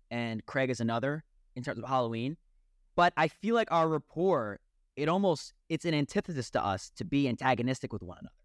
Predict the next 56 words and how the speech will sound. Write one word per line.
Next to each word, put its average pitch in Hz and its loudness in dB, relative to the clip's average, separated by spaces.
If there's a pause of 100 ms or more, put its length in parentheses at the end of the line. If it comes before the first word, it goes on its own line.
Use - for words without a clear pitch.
We 156 2
found 185 2 (480)
organically 151 2
a 113 -4
way 139 0
to 127 -4
be 127 -2
like, 127 -2
"Well, 123 -2
you 127 -2
know, 139 -2
I 156 -2
can - -8
see - -2
your 156 4
point 127 -4
this 110 -8
way. 117 0
And, 208 2
you 226 2
know, 247 0 (320)
Craig, - -8 (200)
Craig, - -2
that's 202 2
a 226 -4
good 170 0
point. 147 -4
I 175 -2
feel 202 -2
that 190 2
way 196 0
too." 120 -6 (520)
That's 220 4
the 247 -2
opposite 220 2
of 180 2
antagonistic. 135 -2 (500)
Like, 143 0 (120)
there 165 0
was 185 2
very 180 4
little 185 2
devil's 147 2
advocating 110 -4
that 95 0
was 95 -6
happening. 101 -2
And 123 -6
I 165 0
thought 156 2
going 139 2
in, 131 -4 (580)
I 135 0
would 131 -2
try 135 2
to 120 -4